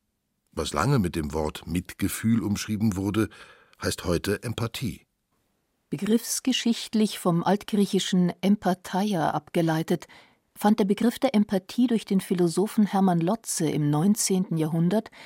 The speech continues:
Speaker 2: als Einfühlung in das Innere der Psyche Eingang in die deutsche Sprache. Lange Zeit als Gefühlsduselei und theologisches Konstrukt nicht ernst genommen, begann die Erforschung der Empathie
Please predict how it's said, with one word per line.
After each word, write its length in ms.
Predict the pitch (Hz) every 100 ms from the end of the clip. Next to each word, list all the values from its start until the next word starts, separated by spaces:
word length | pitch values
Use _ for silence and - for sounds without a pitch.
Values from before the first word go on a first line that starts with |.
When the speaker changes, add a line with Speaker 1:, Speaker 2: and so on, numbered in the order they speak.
| - _
Speaker 2:
als 360 | 180 - - - _
Einfühlung 640 | 185 226 - - 262 247
in 120 | 220 185
das 220 | - -
Innere 320 | - 247 262 247
der 140 | 226
Psyche 560 | - - 208 - 202 202 - _
Eingang 480 | 175 165 175 185 196
in 100 | 214
die 140 | 214
deutsche 320 | - - - 214
Sprache. 500 | - - 104 - - _ _ _ _ _ _ _ _
Lange 220 | 170 143
Zeit 320 | - 190 156 139
als 240 | - -
Gefühlsduselei 1200 | 151 - 190 185 - - 165 160 151 147 156 196
und 240 | 143 135 -
theologisches 720 | - 147 147 180 185 156 -
Konstrukt 600 | - 151 - - 202 -
nicht 160 | 151 -
ernst 360 | 175 233 -
genommen, 440 | 180 151 139 143 135 - - - -
begann 320 | 156 180 196
die 100 | 190
Erforschung 720 | 147 - 139 208 - 262 233
der 120 | 233
Empathie 640 | 220 - 226 - 233 226